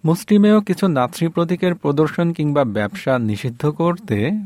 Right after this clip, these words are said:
পার্লামেন্টে আগামী সপ্তাহে একটি বিল উত্থাপন করতে যাচ্ছে ফেডারাল সরকার। এর আগে এবছরের শুরুর দিকে সেন্ট্রাল মেলবোর্নে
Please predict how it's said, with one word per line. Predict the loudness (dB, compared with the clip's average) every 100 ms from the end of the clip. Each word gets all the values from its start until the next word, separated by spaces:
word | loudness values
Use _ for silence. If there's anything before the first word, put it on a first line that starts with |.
| -6
পার্লামেন্টে | -2 -2 0 0 -2 -2 -4 -4
আগামী | -4 -2 0 -2
সপ্তাহে | -4 -8 -10 -6 -4 -4 -6
একটি | -10 -4 -4
বিল | -4 -4 -4 -4
উত্থাপন | -6 -6 -4 -4
করতে | -4 -6 -4
যাচ্ছে | -2 -2 -2 -4 -2 -2 -4
ফেডারাল | -2 0 0 0 -2
সরকার। | -2 -4 -2 -6 -4 -6 -10 -16 _ _ _ _ _ _ _ -4
এর | -2
আগে | 0 0 2 0 0 -2
এবছরের | -2 0 0 0 -2
শুরুর | -4 -2 0 0 2
দিকে | 0 0 0 0 -6 _
সেন্ট্রাল | -6 0 0 0 0 2
মেলবোর্নে | 2 2 2 2 2 0